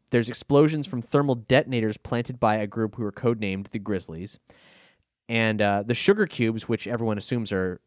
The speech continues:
First Order stormtroopers because they're white, um,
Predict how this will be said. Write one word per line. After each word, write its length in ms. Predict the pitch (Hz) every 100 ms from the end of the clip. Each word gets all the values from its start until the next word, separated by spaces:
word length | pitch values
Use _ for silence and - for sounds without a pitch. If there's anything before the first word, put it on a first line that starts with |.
| _ _
First 300 | - 139 123
Order 120 | 107
stormtroopers 600 | 101 151 151 - 110 101
because 200 | 92 98
they're 120 | 90 87
white, 320 | 139 127 - _ - _ _ _
um, 500 | 113 107 104 98 98